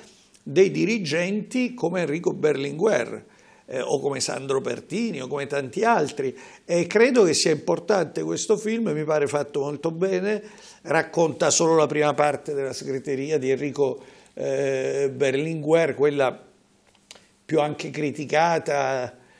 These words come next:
a mio parere anche giustamente, rispetto al tentativo della solidarietà nazionale, ma fu criticata anche da Berlinguer, che poi cambiò linea e scelse una linea di rottura con la D C, anche col partito, col centrosinistra, insomma.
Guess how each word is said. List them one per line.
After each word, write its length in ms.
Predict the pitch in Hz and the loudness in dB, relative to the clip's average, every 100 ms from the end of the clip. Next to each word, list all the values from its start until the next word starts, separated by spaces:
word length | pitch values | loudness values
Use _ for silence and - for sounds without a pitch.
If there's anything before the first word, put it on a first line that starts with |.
| _ | _
a 100 | - 127 | -12 -6
mio 120 | 143 | -2
parere 320 | 127 135 139 | 0 2 2
anche 280 | 123 123 120 | 2 -2 -4
giustamente, 640 | 131 123 135 139 160 - | -4 -2 -2 -2 -4 -4
rispetto 460 | 131 127 147 131 127 | -6 -4 -4 -4 -4
al 120 | 120 | -4
tentativo 540 | 139 135 135 127 143 | -6 -6 -6 -4 -2
della 180 | 127 127 | -2 -2
solidarietà 560 | 120 127 127 127 120 151 | -4 -4 -4 -4 -4 -4
nazionale, 720 | 135 123 - 123 165 180 139 | -4 -6 -6 -6 -4 -2 -2
ma 120 | 120 | -6
fu 220 | 117 123 | -10 -12
criticata 500 | - 135 123 131 123 | -10 -8 -4 -4 -2
anche 220 | 131 127 | -6 -6
da 80 | 131 | -6
Berlinguer, 540 | 123 131 127 147 190 - | -4 -6 -4 -2 0 0
che 100 | 127 | -4
poi 220 | 147 143 | -6 -6
cambiò 340 | 131 120 127 | -6 -6 -6
linea 480 | 135 170 143 131 120 - - - - - - _ | -6 -6 -6 -8 -10 -14 -20 -16 -16 -16 -20 _
e 420 | - 135 131 127 123 | -2 0 2 2 0
scelse 520 | - 151 139 - 143 | 0 2 2 2 0
una 160 | 135 | -2
linea 380 | 131 143 147 135 | -4 -4 -2 -2
di 100 | 127 | 0
rottura 640 | 131 127 - 170 175 139 127 | 0 0 -4 -4 0 0 -2
con 220 | 131 127 | -4 -6
la 240 | 127 127 | -6 -6
D 240 | 123 123 123 | -6 -10 -8
C, 400 | - 139 139 127 | -8 -6 -2 -2
anche 240 | 120 127 | -4 -4
col 160 | 120 120 | -4 -4
partito, 360 | 113 113 123 113 - | -6 -8 -10 -10 -8
col 160 | 127 120 | -6 -4
centrosinistra, 760 | - 120 113 127 147 131 - | -6 -6 -6 -6 -6 -8 -10
insomma. 380 | - - - | -12 -8 -10